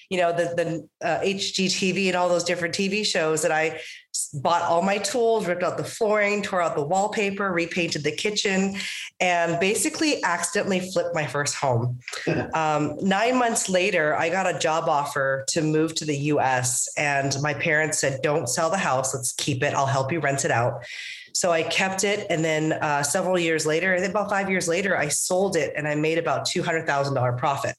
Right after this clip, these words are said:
Speaker 1: So that was sort of my wild entry into real estate. Uh, but unfortunately,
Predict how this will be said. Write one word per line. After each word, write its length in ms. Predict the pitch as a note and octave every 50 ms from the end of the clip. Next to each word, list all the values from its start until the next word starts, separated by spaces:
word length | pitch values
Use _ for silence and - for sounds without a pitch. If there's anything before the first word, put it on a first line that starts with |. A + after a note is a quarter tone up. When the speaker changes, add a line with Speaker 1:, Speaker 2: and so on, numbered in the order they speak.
| _ _ -
Speaker 1:
So 540 | - - - F3+ E3 D3+ D3 D3 - - - - - - - - - - -
that 160 | G3 G#3+ B3+
was 120 | D#4 D#4
sort 180 | - E4+ D#4 G#3+
of 60 | G3
my 140 | G3 F3 E3
wild 480 | D#3+ - D#3+ D#3+ E3+ F3 F3 F3+ F3 E3 -
entry 500 | E3+ F3 F3+ - - E3 D#3+ D#3 - -
into 280 | D#3+ D#3 D3+ - D3+
real 260 | C3+ C#3 D#3+ D#3+ E3
estate. 500 | D#3+ D3+ - - D3+ C3 B2+ B2 - B2 - _ _ - - - - - - - - - - -
Uh, 360 | - F3 E3 D#3+ D#3+ D3+ - D3
but 100 | F#3 F#3+
unfortunately, 1120 | F#3+ F#3+ F#3 - B3+ C#4 D#4 C4 - - A#3+ F3+ E3+ E3 D#3+ D#3 D#3+ G3+ C4 C#4+ -